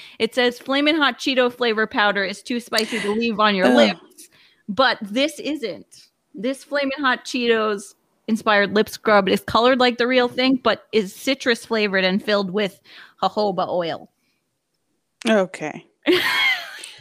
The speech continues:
Speaker 2: Well, all right then. So you just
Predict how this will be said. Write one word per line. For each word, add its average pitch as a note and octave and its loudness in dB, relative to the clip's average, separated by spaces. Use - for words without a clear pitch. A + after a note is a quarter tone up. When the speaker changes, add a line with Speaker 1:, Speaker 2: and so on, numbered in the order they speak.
Speaker 2:
Well, A3+ 0
all A3+ 2
right - -2
then. D3 -8
So - -2
you A3 0
just G#3+ -4